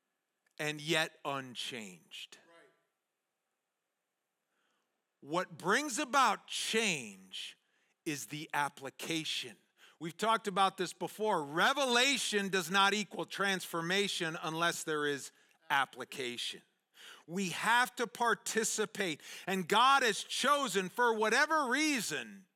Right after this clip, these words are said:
Speaker 1: for us to be active participants in the kingdom coming near. And the response is our response of surrender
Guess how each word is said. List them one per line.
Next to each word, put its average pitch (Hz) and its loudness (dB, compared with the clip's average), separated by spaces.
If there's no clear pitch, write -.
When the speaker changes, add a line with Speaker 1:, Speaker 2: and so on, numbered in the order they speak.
Speaker 1:
for 208 -2
us 247 2
to 202 -4
be 185 -4
active 208 0
participants 175 -6
in 190 0
the 175 2
kingdom 160 -2
coming 165 0
near. 147 -2
And 190 0
the 185 2
response 196 2
is 170 -2
our 240 4
response 214 -2
of 170 -6
surrender 175 -4